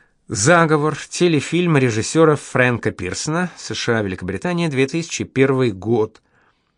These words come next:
Кеннет Чарльз Брана родился в тысяча девятьсот шестидесятом году, популярный британский кино- и театральный актёр – режиссёр, сценарист и продюсер. Конец примечания.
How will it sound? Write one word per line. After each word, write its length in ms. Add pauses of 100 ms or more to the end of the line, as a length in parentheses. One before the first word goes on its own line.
(340)
Кеннет 440
Чарльз 460
Брана 540 (180)
родился 640
в 80
тысяча 320
девятьсот 340
шестидесятом 720
году, 240 (500)
популярный 580
британский 760
кино- 360
и 100
театральный 480
актёр – 260 (380)
режиссёр, 580
сценарист 680
и 160
продюсер. 680 (420)
Конец 420
примечания. 640